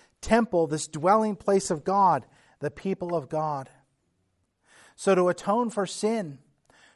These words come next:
to make a new creation f-, fit for God to dwell eternally, to make a new heavenly city,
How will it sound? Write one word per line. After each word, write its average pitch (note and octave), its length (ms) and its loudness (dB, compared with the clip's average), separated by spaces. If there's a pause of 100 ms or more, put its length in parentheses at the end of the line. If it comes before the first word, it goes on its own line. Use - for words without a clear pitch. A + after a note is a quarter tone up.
to F3+ 100 -2
make A#3 420 0 (600)
a E3+ 100 2
new F#3 300 2
creation G3 760 0
f-, - 360 -20
fit - 480 0 (220)
for F3 160 -2
God F3 400 2
to E3+ 100 -10
dwell C#3+ 540 0 (400)
eternally, D#3+ 800 -2 (460)
to F#3+ 80 -2
make G3+ 240 2
a G3+ 60 0
new G3+ 340 -2
heavenly G#3+ 480 -2
city, G#3+ 580 0